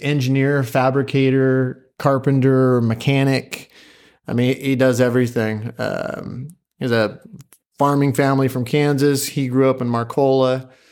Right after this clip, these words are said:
Um, so if, if there was anything that we needed, Dad would make it. And usually, uh, one of, of myself or my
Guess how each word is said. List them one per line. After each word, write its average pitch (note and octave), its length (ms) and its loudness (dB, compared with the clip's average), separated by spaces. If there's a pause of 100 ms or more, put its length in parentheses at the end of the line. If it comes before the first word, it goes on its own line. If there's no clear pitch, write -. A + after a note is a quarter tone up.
(460)
Um, G#2 600 -6 (540)
so C#3 260 2
if, - 200 -6 (220)
if B2 120 -4
there C3+ 100 2
was B2+ 120 2
anything D#3+ 360 2
that B2+ 80 2
we A2 120 0
needed, A2+ 580 -2 (280)
Dad G#2 260 0
would G#2 160 -4
make F#2+ 320 -6
it. D#3+ 280 -2 (520)
And A2+ 320 -2
usually, C#3 920 2 (100)
uh, G#2 580 -4 (120)
one A#2 360 0
of, B2+ 140 2
of A2 300 -2
myself A2+ 800 -2
or A2+ 100 -2
my G#2+ 440 -4